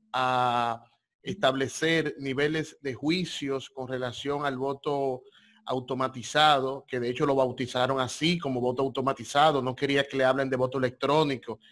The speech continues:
y lo hacían porque entendían que era algo nuevo, que era algo novedoso, y que los dominicanos y las dominicanas, sus técnicos estaban, pues, inventando un sistema que iba a ser para gloria de la región y del mundo.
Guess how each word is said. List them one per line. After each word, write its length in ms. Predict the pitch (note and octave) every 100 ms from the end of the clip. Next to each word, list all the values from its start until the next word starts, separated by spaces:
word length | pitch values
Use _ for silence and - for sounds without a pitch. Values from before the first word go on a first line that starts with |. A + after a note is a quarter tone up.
| - -
y 80 | B2+
lo 100 | B2
hacían 360 | A#2+ - C#3+ D3
porque 240 | C#3+ C3+
entendían 500 | B2+ C3 B2 C3 C#3+
que 120 | C3+
era 100 | C3+
algo 200 | C3+ C3+
nuevo, 480 | B2+ C3 D3 D#3 C#3+
que 100 | -
era 100 | C3+
algo 220 | C3+ C3
novedoso, 760 | C#3 C3+ C3 C#3 D#3 - C3 A#2 _ _ _
y 100 | -
que 120 | A#2+
los 140 | B2+ B2+
dominicanos 580 | B2+ C3 B2+ C3 C#3 C#3+
y 20 |
las 140 | C#3+
dominicanas, 760 | D3 D#3 D#3 E3+ E3+ D#3+ F3 G3+ _ _ _ _
sus 360 | - C#3 B2+ -
técnicos 520 | E3+ D#3+ D#3+ - F3
estaban, 680 | - C#3 C#3+ D3 C#3+ C3+
pues, 220 | A#2+ C#3 -
inventando 1040 | E3+ D3+ D3+ C#3+ E3 F3+ D#3+ C#3 B2+ A#2 _ _ _
un 140 | C#3 C#3+
sistema 640 | D#3 - D#3 D3+ D#3 D3+
que 160 | -
iba 200 | C#3 C#3+
a 40 | C#3+
ser 400 | - D3 C#3+ -
para 260 | C3+ C3
gloria 520 | B2 C#3 D#3+ D#3+ D3+ C#3
de 120 | C3+
la 120 | C3
región 480 | B2 A#2+ C3 D3 D3
y 80 | C3+
del 160 | B2+
mundo. 560 | A#2+ C3+ C#3 B2 A2